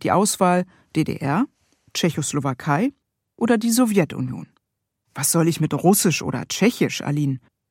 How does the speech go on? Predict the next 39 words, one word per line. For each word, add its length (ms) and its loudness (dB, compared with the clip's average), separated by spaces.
hatte 180 -2
mein 160 2
Vater 320 2
mir 160 2
vor 140 -2
Jahren 320 4
mal 160 2
geantwortet, 640 0
warum 200 0
er 100 -2
die 140 0
D 120 0
D 160 0
R 280 0
wählte. 360 -6
Er 80 2
sprach 300 0
wie 100 4
viele 340 2
junge 320 4
Libanesinnen 680 2
und 140 -2
Libanesen 720 2
neben 280 4
Arabisch 480 0
fließend 440 0
Französisch, 680 -2
etwas 260 -6
Schulenglisch 760 2
und 140 -6
jetzt 220 -2
noch 140 -4
Deutsch. 520 -4
Ja, 220 4
damit 380 4
könnte 300 2
er 140 4
mehr 280 4
anfangen. 400 -8